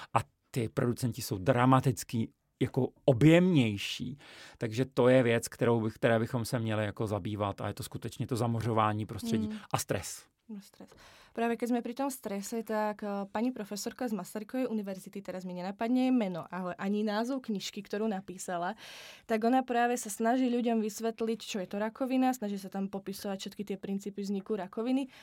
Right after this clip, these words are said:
Speaker 2: ale vždy je tam kapitola aj trošku filozofická.
Speaker 1: Mhm.
Speaker 2: A práve tam ona spomenula, že práve rakovina je odrazom spoločnosti, pretože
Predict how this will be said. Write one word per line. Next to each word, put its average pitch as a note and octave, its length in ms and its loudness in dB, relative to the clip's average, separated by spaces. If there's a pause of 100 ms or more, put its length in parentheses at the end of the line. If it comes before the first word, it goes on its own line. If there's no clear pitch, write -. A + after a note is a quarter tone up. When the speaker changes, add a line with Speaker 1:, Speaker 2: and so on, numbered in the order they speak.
(200)
Speaker 2:
ale A3 160 4
vždy A3+ 160 -2
je D4+ 160 -4
tam A3 80 2
kapitola G#3+ 560 -2
aj G3 160 -6
trošku - 160 -10
filozofická. F3+ 960 -6
Speaker 1:
Mhm. F2+ 160 -8 (240)
Speaker 2:
A A3+ 80 -2
práve B3+ 400 2
tam B3 240 2
ona B3 320 2
spomenula, F#3+ 800 0
že G#3+ 320 -4
práve A3 240 -2
rakovina A3 560 2
je - 60 -6
odrazom A3+ 420 0
spoločnosti, G#3 960 -6
pretože G#3 320 -4